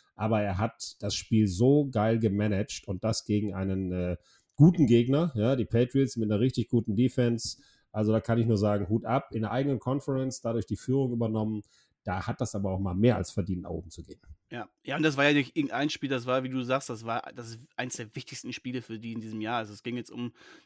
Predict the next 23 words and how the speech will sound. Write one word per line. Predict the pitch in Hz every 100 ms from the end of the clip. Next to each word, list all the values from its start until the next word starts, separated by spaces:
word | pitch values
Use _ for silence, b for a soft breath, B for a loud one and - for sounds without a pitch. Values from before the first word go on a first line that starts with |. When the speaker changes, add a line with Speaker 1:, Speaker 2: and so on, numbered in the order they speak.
| -
Speaker 2:
den | 127
Division-Sieg, | 131 147 170 147 131 170 151
um, | 147 147 139 131
um | 147 139 135 -
ja | 135 139
auch | 139
das | 127 113
Playoff-Rennen, | - 214 170 117 113
ne? | 113 160 151
Ich | 139
meine, | 131
der | 135
Verlierer, | 123 120 156
der | 160
muss | 139 147
jetzt | 147
um, | - 139 139
immer | 135 143
noch | 139
um |
die | 131
Wildcard | 120 117 151 - 127
kämpfen. | - 127 151 220